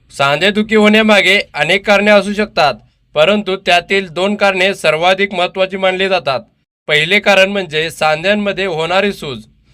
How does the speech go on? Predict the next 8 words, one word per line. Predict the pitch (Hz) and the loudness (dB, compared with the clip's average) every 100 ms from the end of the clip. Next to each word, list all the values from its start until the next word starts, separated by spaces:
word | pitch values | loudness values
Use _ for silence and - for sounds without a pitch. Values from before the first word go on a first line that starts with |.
| _ _ | _ _
सूज | - 214 220 | -4 -4 0
निर्माण | 214 202 208 220 | 0 0 0 2
झाली | 196 190 196 | 2 0 -4
की | 190 | -8
त्या | 170 190 | -2 -2
ठिकाणी | 185 190 175 170 175 | -2 -4 -2 -2 -4
रक्तसंचार | 170 170 190 180 170 147 160 | -6 -8 -10 -10 -6 -2 -2
बिघडतो | 151 143 165 147 113 | -4 -4 -4 -6 -14